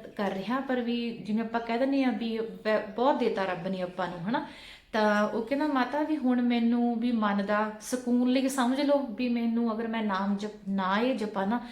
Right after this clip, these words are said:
ਤਾਂ ਮੈਨੂੰ ਐਂ ਲੱਗਦਾ ਵੀ ਮੈਂ ਕੁਝ", ਜਿਵੇਂ ਆਪਾਂ ਜਦੋਂ ਗੁਰਬਾਣੀ ਨਹੀਂ ਜਪਣ ਲੱਗ ਜਾਂਦੇ, ਆਪਾਂ ਇੱਕ ਦਿਨ ਪਾਠ ਨਾ ਕਰੀਏ ਤਾਂ ਕੁਝ ਅਜੀਬ ਜਿਹਾ ਹੁੰਦਾ ਹੈ, ਮਤਲਬ ਕਿ ਮਹਿਸੂਸ ਹੁੰਦਾ ਵੀ ਅੱਜ ਕੁਝ ਖੋ ਗਿਆ, ਮਤਲਬ ਕਿ ਅੱਜ ਕੁਝ ਰਹਿ ਗਿਆ। ਤਾਂ ਅਧੂਰਾ ਅਧੂਰਾ ਜਿਹਾ ਲੱਗਦਾ ਹੈ। ਤੇ ਕਿ ਉਹਨਾਂ ਨੇ ਵੀ ਫਿਰ ਇਹੀ ਕਿਹਾ, ਕਹਿੰਦਾ "ਬਸ ਵੀ ਮਾਤਾ, ਵੀ ਹੁਣ ਮੈਂ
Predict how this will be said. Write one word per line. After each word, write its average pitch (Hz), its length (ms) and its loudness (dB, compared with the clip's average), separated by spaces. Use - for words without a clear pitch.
ਤਾਂ 269 80 2
ਮੈਨੂੰ 247 320 6
ਐਂ 214 160 2
ਲੱਗਦਾ 202 380 0
ਵੀ 226 140 0
ਮੈਂ 208 280 0
ਕੁਝ", 220 220 -4
ਜਿਵੇਂ 247 220 4
ਆਪਾਂ 285 180 0
ਜਦੋਂ 247 180 0
ਗੁਰਬਾਣੀ 240 400 0
ਨਹੀਂ 381 120 -4
ਜਪਣ 269 300 0
ਲੱਗ 233 120 0
ਜਾਂਦੇ, 220 320 -2
ਆਪਾਂ 220 180 -4
ਇੱਕ 214 100 -12
ਦਿਨ 214 160 -2
ਪਾਠ 202 380 -2
ਨਾ 208 140 0
ਕਰੀਏ 202 240 -2
ਤਾਂ 208 120 -4
ਕੁਝ 214 240 -10
ਅਜੀਬ 247 280 2
ਜਿਹਾ 302 160 2
ਹੁੰਦਾ 196 280 0
ਹੈ, 143 120 -6
ਮਤਲਬ 196 220 -4
ਕਿ 214 180 -6
ਮਹਿਸੂਸ 202 520 -2
ਹੁੰਦਾ 180 260 -4
ਵੀ 196 200 -4
ਅੱਜ 185 180 -4
ਕੁਝ - 260 -8
ਖੋ 262 220 2
ਗਿਆ, 165 360 -4
ਮਤਲਬ 196 320 -6
ਕਿ 220 100 -4
ਅੱਜ 202 120 -2
ਕੁਝ 226 240 -6
ਰਹਿ 208 240 0
ਗਿਆ। 196 200 0
ਤਾਂ 254 300 4
ਅਧੂਰਾ 285 360 4
ਅਧੂਰਾ 285 260 4
ਜਿਹਾ 226 160 0
ਲੱਗਦਾ 185 300 -2
ਹੈ। 180 80 -4
ਤੇ 208 180 -6
ਕਿ - 140 -12
ਉਹਨਾਂ 214 300 2
ਨੇ 262 100 2
ਵੀ 254 120 -2
ਫਿਰ 247 140 -2
ਇਹੀ 220 220 0
ਕਿਹਾ, 220 260 -2
ਕਹਿੰਦਾ 226 280 -4
"ਬਸ 214 300 -6
ਵੀ 208 100 -4
ਮਾਤਾ, 208 340 -2
ਵੀ 233 140 -2
ਹੁਣ 214 180 0
ਮੈਂ 220 180 2